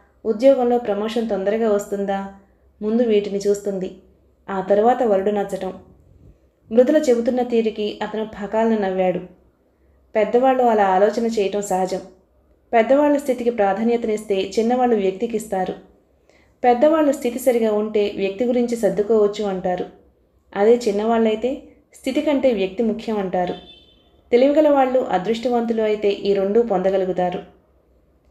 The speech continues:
మృదుల అతని గుండెలకు తలానించుకుంది. "నాకు స్థితి కంటే వ్యక్తి ముఖ్యం," అంది.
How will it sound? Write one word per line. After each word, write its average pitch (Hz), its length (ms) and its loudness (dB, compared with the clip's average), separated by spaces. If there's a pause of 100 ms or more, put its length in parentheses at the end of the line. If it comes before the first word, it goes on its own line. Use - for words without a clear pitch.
(300)
మృదుల 262 280 4
అతని 226 400 0
గుండెలకు 226 460 2
తలానించుకుంది. 202 880 -4 (720)
"నాకు 208 280 0
స్థితి 214 320 -4
కంటే 226 300 2
వ్యక్తి 190 300 -2
ముఖ్యం," 208 340 -4
అంది. 180 340 -4